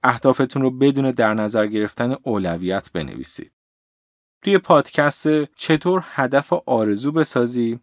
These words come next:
در مورد ویژگی هایی که هدف باید داشته باشه صحبت کردیم.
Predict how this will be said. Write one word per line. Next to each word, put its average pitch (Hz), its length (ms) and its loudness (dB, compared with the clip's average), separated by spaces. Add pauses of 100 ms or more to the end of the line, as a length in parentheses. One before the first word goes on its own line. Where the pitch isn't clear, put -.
در 165 140 8
مورد 170 240 2
ویژگی 135 540 0
هایی 139 240 2
که 151 200 -12
هدف 117 340 0
باید 147 240 -2
داشته 127 300 -4
باشه 110 240 -6
صحبت - 560 -4
کردیم. - 440 -12